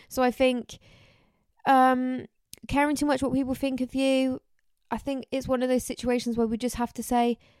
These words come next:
people are gonna be wrong, and even if they're right, but it doesn't mean they're gonna like you, doesn't mean people are gonna get on with you, it doesn't mean pe-, you're gonna be everyone's cup of tea. Just think about the fact that there's people that you've come across that aren't your cup of tea either.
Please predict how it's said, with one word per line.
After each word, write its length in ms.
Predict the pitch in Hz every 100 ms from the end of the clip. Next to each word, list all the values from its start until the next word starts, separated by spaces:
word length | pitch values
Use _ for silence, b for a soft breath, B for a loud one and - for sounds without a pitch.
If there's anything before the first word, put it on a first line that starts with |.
| b b -
people 220 | 247 240
are 40 |
gonna 160 | 226 220
be 120 | 202
wrong, 420 | 196 202 220 320 403 _
and 140 | 233 226
even 220 | 240 269
if 120 | 294
they're 140 | 214 190
right, 520 | 185 185 202 330 - _ _ _ _ _ 285 -
but 100 | 226 - -
it 120 | 208 - 214
doesn't 280 | 233 220 226
mean 160 | 220
they're 120 | 214
gonna 180 | 214 196
like 440 | 180 190 233 - 247
you, 260 | 240 247
doesn't 240 | 226 220 214
mean 120 | 208
people 300 | 208 214 202
are 40 |
gonna 180 | 196 190
get 180 | 180 190
on 160 | 214
with 160 | 233 226
you, 260 | 226 226 208
it 100 | 220
doesn't 240 | 240 220 202
mean 140 | 208
pe-, 120 | 220
you're 180 | - 226
gonna 160 | 208 196
be 140 | 190
everyone's 460 | 196 202 247 240 233
cup 200 | 247 240
of 80 | 226
tea. 440 | 240 233 233 233 B B B
Just 220 | 262 -
think 140 | 277 254
about 160 | 247
the 80 | 233
fact 240 | - 240
that 100 | 226
there's 160 | 208 226
people 320 | - 226 226
that 160 | 208 208
you've 220 | 220 277
come 160 | - 208
across 280 | 202 208 -
that 120 | -
aren't 200 | 220 190
your 180 | 240 240
cup 180 | 220
of 60 | -
tea 120 | -
either. 380 | 202 220 185 180